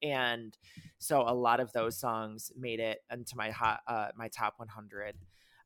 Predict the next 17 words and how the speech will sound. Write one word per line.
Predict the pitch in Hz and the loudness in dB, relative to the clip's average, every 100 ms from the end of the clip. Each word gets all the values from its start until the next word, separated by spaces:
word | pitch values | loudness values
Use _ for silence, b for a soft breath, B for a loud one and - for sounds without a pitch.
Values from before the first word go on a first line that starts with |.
| - | 2
Um, | 139 131 123 113 107 110 110 _ _ - - _ | 6 8 6 4 -2 -10 -18 _ _ -10 -10 _
my | 139 156 165 220 | 8 12 12 12
Caroline | 247 208 180 165 147 | 8 6 8 10 8
Polachek | 139 131 123 139 117 | 8 6 6 4 0
song | - 123 127 | 2 0 0
that | 117 | 0
made | 123 | 0
it | 113 | 0
into | 120 | -2
my | 123 | -4
top | 120 113 120 | -2 -4 -4
one | |
hundred | 123 113 | -6 -6
was | 113 110 | -6 -4
Blood | 113 107 | -4 -4
and | 107 | -4
Butter. | 98 87 - | -4 -6 -8